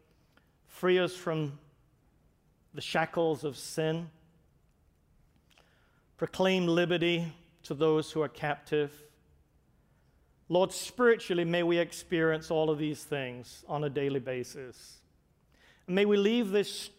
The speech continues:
church building as a church family and share the good news of Jesus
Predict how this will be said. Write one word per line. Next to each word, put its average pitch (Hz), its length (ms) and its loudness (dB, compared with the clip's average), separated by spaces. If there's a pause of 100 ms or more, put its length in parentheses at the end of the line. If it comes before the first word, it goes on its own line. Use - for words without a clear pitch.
(360)
church 185 480 -2
building 160 580 0 (920)
as 180 220 -2
a 185 40 -2
church 165 460 -2
family 143 560 -4 (1200)
and 160 160 -4
share 196 400 2
the 170 140 -2
good 160 320 -4
news 175 320 -2
of 147 120 -6
Jesus 120 680 -10